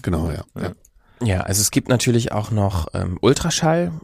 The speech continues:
Speaker 3: ähm, das ist ja aus der Podcast-Community entstanden,
Speaker 1: Was
Speaker 3: aus
Speaker 1: aber
Speaker 3: der
Speaker 1: ein,
Speaker 3: deutschen,
Speaker 1: ja.
Speaker 3: ein, ein, ja, so, so eine Art,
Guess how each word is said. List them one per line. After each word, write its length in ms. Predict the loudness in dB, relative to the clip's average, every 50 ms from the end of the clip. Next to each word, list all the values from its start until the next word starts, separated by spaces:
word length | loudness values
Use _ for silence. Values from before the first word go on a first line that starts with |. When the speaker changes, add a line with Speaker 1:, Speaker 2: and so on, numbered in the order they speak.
| -6
Speaker 3:
ähm, 260 | -4 -2 -2 -2 -4 -4
das 220 | -4 -4 -4 -4
ist 160 | -2 -2 0
ja 120 | 0 0 0
aus 120 | 0 -2
der 140 | -2 -2 -2
Podcast-Community 920 | -2 -4 -4 -4 -2 -2 0 0 -2 -4 -4 -2 0 2 2 0 0 -2 -6
entstanden, 680 | -6 -6 -4 -4 -2 -2 -2 -4 -4 -4 -4 -4 -6 -8 -14 _ _ _ _ _ -14 -10 -4
Speaker 1:
Was 180 | -2 0 2
Speaker 3:
aus 80 | 4 4
Speaker 1:
aber 40 | 6
Speaker 3:
der 60 | 6 6
Speaker 1:
ein, 40 | 4
Speaker 3:
deutschen, 360 | 4 2 2 0 0 0 2
Speaker 1:
ja. 160 | 2 0 -2 -4 -2
Speaker 3:
ein, 240 | 0 0 0 0
ein, 320 | -2 -2 0 0 0 0 0
ja, 180 | 0 0 0
so, 140 | 2 0 0 -2 -4 -14 -20 -20 -14 -8
so 80 | -4
eine 140 | -2 -2 0
Art, 260 | 0 -2 -2 -4 -6